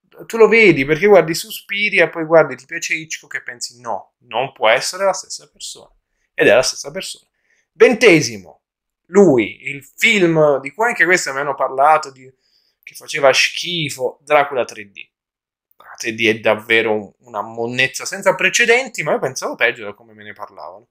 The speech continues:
Perché? Facciamo un attimo un minimo di discorso su Dracula tre D. In realtà la trama è quella dei film di Herzog, è quella di Nosferatu,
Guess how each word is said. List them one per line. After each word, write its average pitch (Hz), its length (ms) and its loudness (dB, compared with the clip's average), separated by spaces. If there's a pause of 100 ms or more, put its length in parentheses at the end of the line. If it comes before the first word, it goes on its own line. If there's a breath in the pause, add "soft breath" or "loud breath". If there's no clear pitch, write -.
(160)
Perché? - 540 -4 (120)
Facciamo - 280 2
un 156 40 6
attimo 147 460 0 (260)
un 160 160 -10
minimo 143 420 0
di 127 240 -12 (380 soft breath)
discorso 123 880 0
su - 440 -8 (560)
Dracula 127 440 2
tre 110 280 -10
D. 76 140 -20 (880)
In 277 120 0
realtà 139 280 2
la 104 100 -4
trama 98 520 -6 (520)
è - 180 -2
quella 117 480 -2
dei 107 120 0
film 110 240 -12
di 147 120 -2
Herzog, 165 680 2
è - 140 -20
quella 110 220 -10
di 101 100 -10
Nosferatu, 160 960 -2